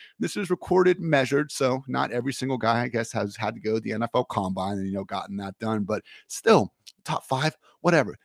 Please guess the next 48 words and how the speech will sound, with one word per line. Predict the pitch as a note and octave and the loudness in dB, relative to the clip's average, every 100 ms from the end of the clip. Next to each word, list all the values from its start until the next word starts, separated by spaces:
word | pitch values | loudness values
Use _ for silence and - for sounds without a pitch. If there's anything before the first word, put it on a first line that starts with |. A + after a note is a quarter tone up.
| _ | _
This | E3 F#3+ - | 0 0 0
guy | D3 D3 D3+ | -2 0 -2
is | A#2+ A#2+ | -6 -8
freaking | - C#3+ C3+ C3+ A#2+ - | -2 0 0 0 -2 -2
massive. | A#2 A2+ A#2+ - E2+ | -2 0 0 0 -4
It's | F2 - | -4 0
like | B2 | 0
the | A#2+ | 2
old | A2+ A2 | 0 0
sports | - - A2 - | -4 -2 -2 0
science | - G2+ A#2 A2+ | -2 0 0 0
show. | - A#2 | 2 4
Remember | G#2+ G#2 A2+ | 4 2 2
when | A2 | 0
they | G2+ | 0
showed, | - A#2+ A2 G#2+ | -2 2 2 2
uh, | G2 | 0
Chad | F#2+ - G#2 G2 | -4 -2 -2 -2
Johnson, | G#2 G2 - G#2+ G2+ | -2 -2 -2 -2 -2
you | |
know, | F#2 | -4
his | F2 - | -6 2
catch | - A2+ - | 4 4 2
radius | G#2 G#2 G2+ | -4 -2 -2
was | G2+ F#2 | -2 -4
equivalent | - A2 G#2+ A2 G#2+ - - | -2 -2 0 -2 -2 -8 -8
to | - G#2 | 0 0
a | |
freaking | - A#2+ - - | 0 -2 -2 0
elephant | A2 A2+ A#2+ | 0 2 0
out | A2+ A#2 | 0 0
there? | A#2 A2+ G#2+ - - _ _ _ - | 2 2 2 -4 -20 _ _ _ 0
Yeah. | F3+ - _ _ | 0 0 _ _
So | - C3 G2+ | -2 -2 -2
I'm | A#2 | 0
guessing | B2+ A#2+ | 0 0
Kyle | A2+ B2 A#2 | 0 2 2
Pitts | C3 - | 0 -2
is | G2 | -4
better | A#2 | -2
than | A2+ | -2
Chad | G2+ A2+ G#2+ | -2 -2 -2
Johnson's | A#2 A#2 B2+ A#2+ | 0 0 0 -2
freaking | - A2+ G#2+ G2+ | -2 -4 -4 4
catch | C#3+ D3+ | 4 6
radius, | D3+ D3 D3+ - | 4 4 2 2
which | D3+ F3 | -2 0
means | A3 G#3 | 4 4